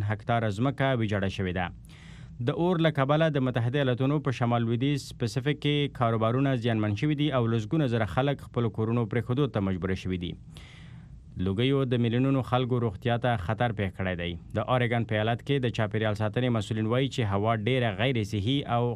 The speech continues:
خطرناکه شوې ده. د امریکا د هوا پیژندنې ملي اداره وایي چې په ځینو سیمو کې د نیم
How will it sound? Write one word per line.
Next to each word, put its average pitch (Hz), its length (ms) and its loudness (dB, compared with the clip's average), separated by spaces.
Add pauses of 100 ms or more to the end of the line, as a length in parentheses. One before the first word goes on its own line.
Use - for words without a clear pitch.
(120)
خطرناکه 123 500 0
شوې 82 220 -4
ده. - 60 -8 (680)
د 92 120 -2
امریکا 95 260 0 (120)
د 104 100 0
هوا 107 200 2
پیژندنې 110 520 2
ملي 113 240 0
اداره 110 260 2
وایي 123 160 2
چې 117 180 -2
په 107 140 0
ځینو 110 220 0
سیمو 131 240 0
کې 127 180 0
د 113 140 2
نیم 147 120 4